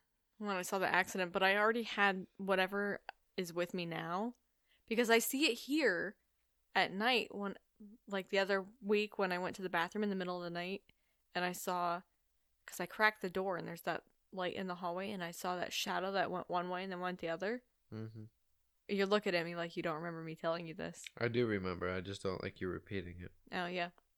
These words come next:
Speaker 1: Well, apparently it only likes me, so it doesn't like you. 'Cause you
Speaker 2: Fine
Speaker 1: don't
Speaker 2: by
Speaker 1: have any
Speaker 2: me.
Speaker 1: activity, but it,
Speaker 2: Shit.
Speaker 1: it, so it's here with me. I see it, and then I see it down at State College, but I didn't see it until just recently, so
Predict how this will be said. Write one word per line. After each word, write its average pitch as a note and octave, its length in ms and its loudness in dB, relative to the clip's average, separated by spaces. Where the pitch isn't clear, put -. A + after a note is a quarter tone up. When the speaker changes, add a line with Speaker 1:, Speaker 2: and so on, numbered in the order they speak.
Speaker 1:
Well, G3 120 8
apparently F#3+ 460 8
it E3+ 80 2
only F3+ 200 4
likes D3 280 0
me, F3+ 220 0
so - 140 0
it - 60 -2
doesn't F#3 220 -2
like F3 220 -6
you. F3 300 -2
'Cause A3 160 -2
you A#3 60 2
Speaker 2:
Fine B3+ 60 8
Speaker 1:
don't E4 140 10
Speaker 2:
by C4 60 8
Speaker 1:
have C4 160 12
any - 100 12
Speaker 2:
me. - 80 12
Speaker 1:
activity, A#3 540 6
but F#3+ 100 10
it, F#3+ 60 10
Speaker 2:
Shit. - 240 4
Speaker 1:
it, - 260 6
so A#3 200 8
it's A3 160 6
here C#4+ 540 2
with G#3+ 260 4
me. G3+ 260 -4
I F3 180 2
see F3+ 300 -2
it, F#3+ 200 -4
and G3 160 0
then F#3 140 0
I F#3 80 -2
see A3 240 0
it F#3 100 4
down F#3+ 180 2
at - 80 -6
State F#3 200 -4
College, A#3 340 6
but - 220 -4
I F#3 60 0
didn't F#3+ 280 -2
see G3+ 220 -2
it - 120 -4
until F3+ 420 -6
just - 320 -6
recently, F3 480 -4
so E3 420 -8